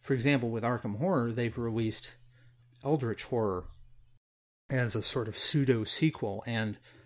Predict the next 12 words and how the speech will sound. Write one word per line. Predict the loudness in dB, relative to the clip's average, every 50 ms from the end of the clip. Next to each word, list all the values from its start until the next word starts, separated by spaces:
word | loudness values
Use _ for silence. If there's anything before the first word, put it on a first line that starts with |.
| -14 -8
a | -4 -2
lot | 0 2 4 4 4 4
of | 2 0
people | -2 -6 -6 -4 -6 -6
say | -4 -2 -2 0 2 2 0 0 -2 -4 -20 -20 -20 -20 _ -20 -20 -20 -20 -20 _ -2
this | 0 0 0 0
has | -2 -4 -4 -4
replaced | -6 -8 -6 -4 -2 -2 -2 -2 -2 -2
Arkham | -2 -4 -4 -6 -8 -6
Horror | -2 0 0 0 0 -2
for | -2 0 -2 -2 -2
them, | -2 -4 -6 -8